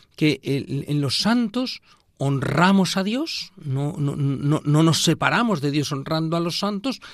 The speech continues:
que son el mejor fruto de la Pascua de Cristo y que son un don del Espíritu Santo a su Iglesia. Bien, otras tres consideraciones en esta segunda parte del programa. La primera es decir que los santos son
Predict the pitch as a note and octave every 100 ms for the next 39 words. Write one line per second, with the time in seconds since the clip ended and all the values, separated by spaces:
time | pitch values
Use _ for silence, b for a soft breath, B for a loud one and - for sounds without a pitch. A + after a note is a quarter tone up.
0 | B - F#3 G#3 G3+ D3 C#3+ C3+ D#3 C#3+
1 | - C#4 D4+ D#3+ B2+ A#2+ A#2 E3+ E3+ -
2 | G3+ G#3 - A3 F#3+ - G3 G3 B B
3 | B - D#3+ - G3+ G3+ - G#3 F3+ F#3
4 | F#3+ - D3 D3 B2 - - - G#3+ G#3
5 | - B2+ - B2+ B2+ C#3 C3 _ C#3 B2
6 | C#3 A2+ A#2 A2+ - A#2+ _ _ b b
7 | b b b b - A3 - G3 G#3+ -
8 | D4+ D4 - G3+ D#3+ F3+ D#3+ D#3 B2+ -
9 | A#2 A2 - D3 D3+ - C#3+ C#3 D3 C3+
10 | C3 C#3 C3+ C#3 B2+ b b D#3 C3+ C3+
11 | - B2 A2+ A2 A2 A2 B B B B
12 | E3+ F3 F#3 A#3+ D4+ C#4+ D4 - F3+ D#3+
13 | G3 A3 F#3+ - D#3+ D3+ - A#3+ C#4 C#4
14 | - F3 - G3 A3 G#3